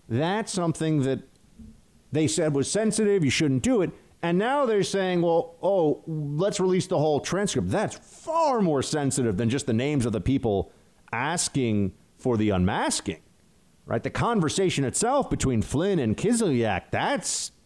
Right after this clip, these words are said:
gonna be, that's real private, sensitive stuff. Now they want that released, right? 'Cause they're hoping they can make some political hay of it. Uh, but then on, on just the,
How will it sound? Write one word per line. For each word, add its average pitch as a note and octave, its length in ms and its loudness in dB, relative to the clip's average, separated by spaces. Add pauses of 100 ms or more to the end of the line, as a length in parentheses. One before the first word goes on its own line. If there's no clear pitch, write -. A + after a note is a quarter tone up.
(180)
gonna A2+ 160 -2
be, F#2 220 -2
that's C#3 320 -6
real G#2+ 180 0
private, A2+ 460 -2
sensitive G#2+ 340 0
stuff. - 380 -4
Now F3 240 0
they F3 100 2
want C3 300 0
that B2 280 -2
released, F2+ 520 -2
right? D#2+ 260 -6
'Cause F2 160 -4
they're F2+ 140 0
hoping F#2 320 0
they F2 80 0
can F2+ 140 0
make F2+ 180 0
some F2 260 0 (640)
political G2 460 0
hay G2 180 0
of F2 100 0
it. E2+ 140 -4
Uh, F#2+ 280 0 (100)
but G#2 280 -2
then C3+ 520 -2
on, A#2+ 200 0
on B2 160 0
just E3+ 260 -4
the, G#2+ 300 0